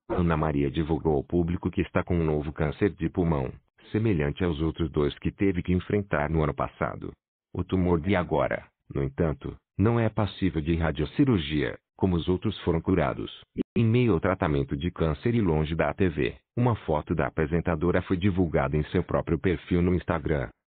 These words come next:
Na legenda, Ana reflete sobre altos e baixos da vida e também cita pausas.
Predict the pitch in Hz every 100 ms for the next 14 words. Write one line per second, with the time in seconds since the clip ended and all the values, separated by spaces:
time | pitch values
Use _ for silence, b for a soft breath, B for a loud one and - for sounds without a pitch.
0 | _ _ 85 82 87 80 67 60 52 -
1 | _ 98 87 78 87 107 - 78 - 80
2 | - 87 87 80 78 85 87 80 78 76
3 | - 80 90 82 76 87 87 90 104 85
4 | 76 - 71 80 - 85 73 64 50